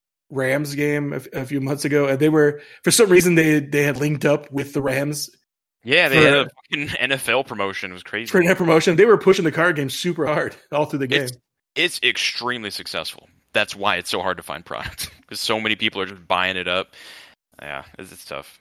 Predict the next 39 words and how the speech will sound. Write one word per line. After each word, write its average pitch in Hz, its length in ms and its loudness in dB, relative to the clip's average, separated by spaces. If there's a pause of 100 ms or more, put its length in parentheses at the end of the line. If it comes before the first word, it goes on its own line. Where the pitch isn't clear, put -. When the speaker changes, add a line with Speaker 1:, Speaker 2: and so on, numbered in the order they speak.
(100)
Speaker 2:
But 87 220 -6
Speaker 1:
Oh, 156 140 4
so 156 120 2
it's 147 100 2
Speaker 2:
I 156 40 4
Speaker 1:
like 139 80 0
Speaker 2:
like 143 80 0
Speaker 1:
Disney 135 200 0
Lorcana? 127 680 -6 (840)
Speaker 2:
Lorcana 147 420 -2
is 127 160 -6
now 107 220 0
way 98 200 0
easier 92 360 -4
to 87 80 -6
get. 92 340 -2
They've 87 180 -8
really 90 200 -6
bumped 87 300 -8
up 90 120 -8
production 85 380 -10
on 92 120 -6
it. - 80 -12 (340)
Problem 135 220 0
is, 110 120 -4
Bandai 107 360 2
only 98 200 -2
has 95 320 0 (180)
one 90 300 -8
factory 101 480 -4
for, 117 160 -6
like, 80 220 -2 (240)
I - 80 -12
don't 92 80 -8
know, 80 240 -10
five, 90 440 -8
six - 300 -10
card 82 260 -10
games, 143 380 -6